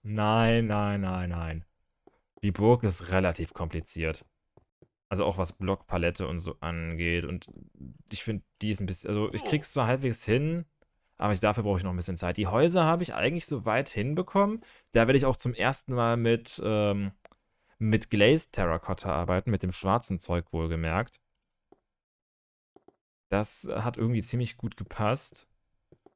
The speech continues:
Den kleinen Tempel muss ich nochmal gucken mit dem Maßstab. Da frage ich mich aber auch, wo ich den hinsetzen soll. Äh, Lager bin ich noch nicht so ganz zufrieden mit dem Maßstab. Minen wachsen mir langsam ans Herz, aber ich find's auch noch nicht so cool.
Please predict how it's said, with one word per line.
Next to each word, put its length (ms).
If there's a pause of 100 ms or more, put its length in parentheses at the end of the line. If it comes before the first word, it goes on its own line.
(160)
Den 120
kleinen 280
Tempel 340
muss 200
ich 100
nochmal 220
gucken 300
mit 140
dem 160
Maßstab. 960 (240)
Da 180
frage 220
ich 40
mich 80
aber 100
auch, 120
wo 100
ich 80
den 100
hinsetzen 580
soll. 400 (1600)
Äh, 220
Lager 580
bin 180
ich 120
noch 80
nicht 100
so 80
ganz 160
zufrieden 300
mit 80
dem 80
Maßstab. 500
Minen 760 (680)
wachsen 400
mir 80
langsam 340
ans 240
Herz, 300
aber 80
ich 80
find's 240
auch 100
noch 120
nicht 120
so 140 (100)
cool. 320